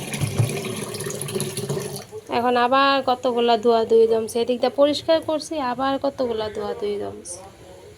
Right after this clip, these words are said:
অনেকটা আগে মাগরিবের আজান দিয়ে ফেলছে, লাইট এখনও জ্বালানো হয় নাই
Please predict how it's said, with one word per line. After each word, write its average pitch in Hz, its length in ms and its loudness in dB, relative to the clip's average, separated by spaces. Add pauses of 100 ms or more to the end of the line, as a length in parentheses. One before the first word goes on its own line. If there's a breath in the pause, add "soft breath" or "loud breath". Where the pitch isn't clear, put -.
(500 loud breath)
অনেকটা 233 500 -2
আগে 240 280 2
মাগরিবের 226 480 0
আজান 214 380 2
দিয়ে 226 140 2
ফেলছে, 220 600 0
লাইট 202 380 -4
এখনও 208 380 -2
জ্বালানো 202 500 -2
হয় 208 220 -2
নাই 208 260 -2